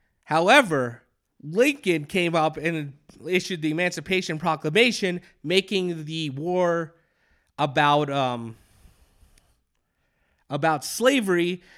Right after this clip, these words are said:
so that way no country would support the South, because if the South gained allies and other countries gained more weapons, the North wouldn't stand a chance.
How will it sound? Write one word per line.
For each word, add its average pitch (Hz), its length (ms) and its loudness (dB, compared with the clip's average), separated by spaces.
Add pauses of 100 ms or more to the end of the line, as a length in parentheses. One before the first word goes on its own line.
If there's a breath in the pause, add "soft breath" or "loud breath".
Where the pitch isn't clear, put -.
so 185 300 -2
that 175 340 2
way 151 560 0 (240)
no 180 380 2
country 175 680 0
would 151 220 -2
support 147 440 -4
the - 60 -12
South, 151 360 4
because 147 200 -8
if 147 100 -8
the 151 80 -8
South - 760 0
gained 180 520 2 (600 soft breath)
allies 170 580 4
and 147 220 -4
other 151 220 -2
countries 160 580 -2
gained 143 240 -2
more 139 180 -4
weapons, 175 580 2
the 160 320 0
North 151 300 0
wouldn't 143 240 -4
stand 143 240 -4
a 110 40 -18
chance. - 560 -4